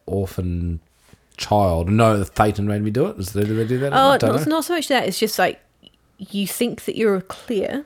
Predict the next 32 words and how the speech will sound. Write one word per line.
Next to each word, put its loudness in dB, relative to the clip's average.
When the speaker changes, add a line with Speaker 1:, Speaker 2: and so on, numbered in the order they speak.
Speaker 1:
Yeah. -2
Speaker 2:
And 0
then 2
you -2
find -2
out -2
that -8
you've -6
got -6
a -6
whole 2
bunch -4
of -8
body -4
Thetans -6
attached -10
to -6
you, -4
Speaker 1:
Mm. -4
Speaker 2:
which -4
have -4
got -8
their -4
own 0
engrams -4
because -6
of -8
their 0
own 0
traumatic -6
experiences. -8
Speaker 1:
Mm. -4